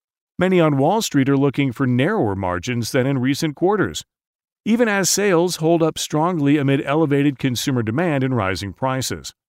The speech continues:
Across the S and P five hundred, companies in aggregate are expected to report year-over-year earnings growth of just four point five percent, which, if realized,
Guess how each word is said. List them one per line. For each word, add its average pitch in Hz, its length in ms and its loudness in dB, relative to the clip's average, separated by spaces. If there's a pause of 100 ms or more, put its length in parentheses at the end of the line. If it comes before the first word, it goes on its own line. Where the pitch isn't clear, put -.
(500)
Across 131 420 2
the 127 160 2
S 123 160 0
and 117 100 -2
P 113 140 -2
five 90 240 -4
hundred, 139 320 0
companies 131 460 0
in 113 100 0
aggregate 104 460 -2 (360)
are 165 140 6
expected 196 420 -2
to 165 60 4
report 156 400 2
year-over-year 170 840 2
earnings 160 420 0
growth 113 300 0
of 113 80 -4
just 104 240 -2
four 127 200 0
point 104 240 -4
five 104 240 -2
percent, 117 480 -4
which, 107 360 -4
if 131 160 -2
realized, 110 640 0